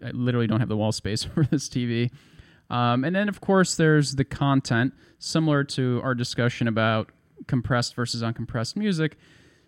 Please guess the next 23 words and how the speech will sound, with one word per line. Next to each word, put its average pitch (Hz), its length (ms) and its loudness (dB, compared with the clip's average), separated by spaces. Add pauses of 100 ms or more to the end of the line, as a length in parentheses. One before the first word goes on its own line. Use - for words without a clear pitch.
Similar, 151 720 4 (420)
uh, 117 380 -2 (100)
things 135 180 0
are 123 60 0
happening 123 400 0
in 110 120 -2
the, 104 140 -6
in 131 80 -2
the 113 80 -2
video 123 400 2
world. 110 380 0
So 113 380 -2 (960)
companies 135 640 4
that 120 300 2
will 123 140 -2
stream, 127 720 0 (180)
or 135 60 -2
I'm 120 100 0
sorry, 104 220 -2
companies 139 400 0
that 120 180 2
are 113 160 0
like, 107 220 -2